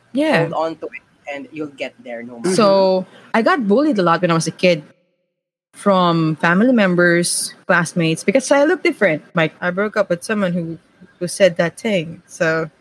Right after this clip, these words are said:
Speaker 2: Oh my
Speaker 1: uh,
Speaker 2: God. <laughs>
Speaker 1: so I have severe depression. I have a really bad anxiety. And I was thinking,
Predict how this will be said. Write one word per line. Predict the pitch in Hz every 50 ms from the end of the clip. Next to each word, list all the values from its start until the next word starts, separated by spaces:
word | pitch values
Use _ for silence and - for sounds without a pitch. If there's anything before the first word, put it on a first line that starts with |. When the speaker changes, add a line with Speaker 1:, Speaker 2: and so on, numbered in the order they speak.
| - 208
Speaker 2:
Oh | 240 262 285 277 277 269 254 240
my | 233 233 226
Speaker 1:
uh, | 226 214
Speaker 2:
God. | 208 269 277 277 269 262 240 214 202 190 185 175 175 170 165 160 160 160 160 156 156 165 - - - - 180 175 165 - - 156 151 - 160 135 123 123 - - - - -
<laughs> | - 160 160
Speaker 1:
so | 208 208
I | 196
have | 190 196 226 262 240
severe | 226 233 196 196 202 220
depression. | 220 254 - - 190 180 170 - 180 165 160 160 165 156 - _ _ _ _ _ _ _ _ _ _ _ _ - - -
I | - 175
have | 175 175 170 -
a | 190 180
really | 160 160 180 180 175 180 180
bad | 165 170 165 160 151 -
anxiety. | 160 147 - 165 - - - - - - 196 196
And | 240 247 254
I | 262
was | 262 254
thinking, | - 269 262 247 226 254 254 247 247 247 240 247 240 220